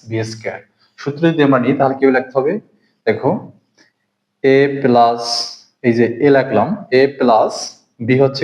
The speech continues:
কত? এ হচ্ছে b, a plus b লিখলাম, এখানে সেকেন্ড ব্র্যাকেট দিলাম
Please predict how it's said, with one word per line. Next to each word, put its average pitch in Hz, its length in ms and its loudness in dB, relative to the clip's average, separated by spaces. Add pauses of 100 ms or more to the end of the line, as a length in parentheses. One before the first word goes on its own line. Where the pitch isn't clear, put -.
কত? 135 140 -2 (1400)
এ 131 120 0
হচ্ছে - 220 -2 (120)
b, - 20 -2 (600)
a - 100 2
plus 127 280 4
b - 20 0 (100)
লিখলাম, 123 280 -2 (680)
এখানে 120 140 0
সেকেন্ড 117 260 -2
ব্র্যাকেট 107 220 0
দিলাম 110 200 -4